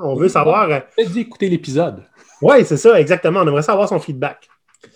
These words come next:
Speaker 1: Là, Maurice, j'ai été voir, euh, ce matin, euh, sur Apple Podcast, puis il nous reste juste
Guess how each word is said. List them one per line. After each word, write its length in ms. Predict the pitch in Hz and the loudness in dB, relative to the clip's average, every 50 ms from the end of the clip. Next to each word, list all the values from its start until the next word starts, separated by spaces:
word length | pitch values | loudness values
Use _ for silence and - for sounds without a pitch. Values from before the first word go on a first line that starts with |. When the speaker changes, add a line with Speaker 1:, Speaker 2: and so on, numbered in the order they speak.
| _ _ _ _ _ _ _ _ _ _ _ _ _ _ _ _ _ | _ _ _ _ _ _ _ _ _ _ _ _ _ _ _ _ _
Speaker 1:
Là, 100 | - 285 | 2 4
Maurice, 540 | 277 233 185 196 247 285 269 - - - - - | 4 4 6 6 6 4 4 0 -6 -14 -10 -8
j'ai 240 | 156 139 165 175 175 | -2 2 4 4 4
été 160 | 165 196 185 | 6 4 4
voir, 340 | 160 175 185 214 233 214 170 | 4 4 4 4 2 2 2
euh, 140 | 156 147 143 | 2 0 0
ce 120 | - 165 | -2 -4
matin, 280 | 156 143 139 - 185 220 | -4 -4 -2 -2 0 0
euh, 360 | 233 214 185 160 151 147 147 | 0 2 0 0 0 0 -2
sur 320 | 147 - 156 156 151 135 | -2 -2 -2 -2 0 0
Apple 360 | 139 135 120 - 175 170 165 | -2 -6 -4 -4 -2 -4 -2
Podcast, 580 | 160 156 131 131 - 175 175 202 190 - - - _ | -2 -4 -6 -4 -6 -4 -2 -2 -4 -6 -12 -16 _
puis 140 | 143 143 147 | -10 -8 -6
il 60 | 147 | -4
nous 100 | 151 147 | -4 -2
reste 220 | 139 165 170 156 143 | 0 0 0 0 -2
juste 380 | 131 143 190 202 - - - | -2 0 0 0 0 -4 -12